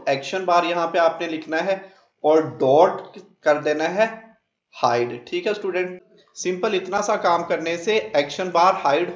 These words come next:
हो जाएगी। लेकिन अब हम दोबारा से कलर्स में जाएंगे और यहाँ पे कलर हम ग्रीन को ही कॉपी करेंगे और यहाँ पे इसे पेस्ट करवा देंगे। ठीक है स्टूडेंट,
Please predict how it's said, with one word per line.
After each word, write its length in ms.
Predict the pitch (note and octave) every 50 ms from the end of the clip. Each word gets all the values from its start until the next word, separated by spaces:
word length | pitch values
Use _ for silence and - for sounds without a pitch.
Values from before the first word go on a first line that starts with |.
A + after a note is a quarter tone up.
| -
हो 140 | D3+ C3+ B2
जाएगी। 400 | C3 C3+ A#2 B2 A#2+ B2 C3 B2 - -
लेकिन 260 | C3+ D3+ D3 D3 E3+ D#3+
अब 180 | D#3+ D#3+ D#3+ E3+
हम 180 | E3 D#3 D3+ C#3
दोबारा 400 | D3 C3 B2 B2+ B2+ C3 D3 D#3+
से 200 | - - G#3 G3 G3 - - _
कलर्स 340 | D3+ D3 D#3+ F3 E3+ E3+ F#3
में 120 | G3+ G3 F3
जाएंगे 420 | F3 D#3+ D#3+ D#3+ D#3+ F3+ F#3+ G3 F#3+ -
और 200 | D3+ D#3 E3 D#3+
यहाँ 260 | D3 D3+ C#3+ D3+ D3+ D#3
पे 140 | D3+ F3+
कलर 360 | - - E3+ D#3+ D#3 F3 F#3+ F3+
हम 320 | F3 F3 F3 F#3 F#3 - - -
ग्रीन 340 | D3 - - D3 D3+ D#3+ F3
को 100 | E3+ G#3
ही 140 | G3+ G3+ G#3 G3
कॉपी 320 | - F#3 F3+ - - E3+ E3
करेंगे 420 | - F#3+ D#3+ E3 E3 E3 D#3+ E3+
और 160 | F3 E3 D#3+ D3+
यहाँ 240 | D3 C#3+ C#3 C#3 C#3+
पे 140 | - D3+ D3+
इसे 160 | D#3 E3+ E3+ E3+ -
पेस्ट 460 | - C#3 B2+ C3 C#3 C#3 - - -
करवा 320 | - C#3+ C3 C3 A#2+ A2 A2
देंगे। 360 | A2+ - A#2+ A#2+ A#2+ A#2 G#2 A2 -
ठीक 220 | - E3 E3 D#3+ G3+
है 60 | F#3+
स्टूडेंट, 420 | F3+ - F3 D#3 D3+ D3 D3 D3